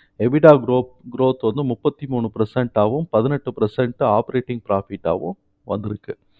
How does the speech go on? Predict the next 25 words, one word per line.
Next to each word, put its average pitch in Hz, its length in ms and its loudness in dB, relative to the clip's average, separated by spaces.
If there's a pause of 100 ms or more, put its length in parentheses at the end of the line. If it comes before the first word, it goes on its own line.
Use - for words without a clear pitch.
(340)
இதுல 123 240 8
டாப் 160 280 6
கிரே-, 143 340 8
கெய்னர்ஸ், 135 420 0
ரெவென்யூ 160 380 2 (100)
குரோத் 135 260 0
கெய்னர்ஸ் 135 400 2
யாரு 123 340 4
அப்படின்னு 117 220 -4
சொன்னா, 123 260 -6
எஸ் 117 260 0
பி 143 100 2
ஐ 131 120 4
லைஃப் 110 280 0 (240)
செவன்ட்டி 123 380 -4
பர்சன்ட் 123 400 -4
இருக்கிறாங்க, 101 640 -2 (680)
ஹெச் 131 200 2
டி 151 80 4
எஃப் 135 100 4
சி 123 140 -6
பேங்க், 117 680 0
பஜாஜ் 123 320 4 (120)
ஃபின்சர்வ், 127 420 0 (120)
பஜாஜ் 147 260 6